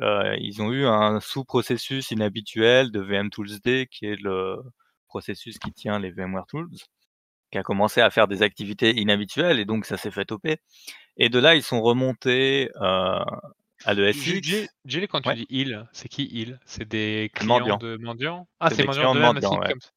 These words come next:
Speaker 2: D'accord, ok.
Speaker 1: Ouais. Heu, c'est des clients de leur, heu, managed response,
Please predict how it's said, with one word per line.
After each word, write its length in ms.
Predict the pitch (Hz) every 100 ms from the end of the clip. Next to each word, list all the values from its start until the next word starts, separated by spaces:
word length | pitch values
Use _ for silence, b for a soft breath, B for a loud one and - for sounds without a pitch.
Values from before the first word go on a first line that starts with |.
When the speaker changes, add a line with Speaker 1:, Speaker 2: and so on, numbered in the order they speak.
| -
Speaker 2:
D'accord, 160 | 131 117
ok. 100 | - _ _ _ -
Speaker 1:
Ouais. 100 | 120 - _ B _ _ _ _
Heu, 380 | 104 98 95 98
c'est 200 | 101 -
des 120 | 104 104
clients 320 | 117 120 123
de 60 |
leur, 200 | 113 107 101
heu, 60 |
managed 300 | 101 107 107
response, 640 | 104 104 - 131 147 -